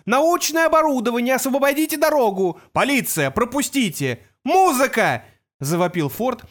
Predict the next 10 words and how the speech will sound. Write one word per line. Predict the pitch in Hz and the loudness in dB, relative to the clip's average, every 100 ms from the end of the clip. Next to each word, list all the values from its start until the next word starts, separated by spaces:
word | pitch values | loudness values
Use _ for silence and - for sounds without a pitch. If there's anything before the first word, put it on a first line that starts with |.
| _ - | _ -6
и, | |
вытащив | 185 226 190 - 165 | -4 -2 -2 -4 -6
из | 175 | -6
карманов | - 170 196 165 147 | -4 -4 -2 -4 -6
полдесятка | - 185 160 - 175 - 139 | -6 -4 -4 -4 -4 -4 -8
плееров, | 175 226 220 185 151 | -4 -2 -2 -2 -4
бросил | 165 202 - 170 | -4 -4 -4 -6
их | - | -6
в | |
толпу. | 165 165 151 117 | -6 -6 -8 -16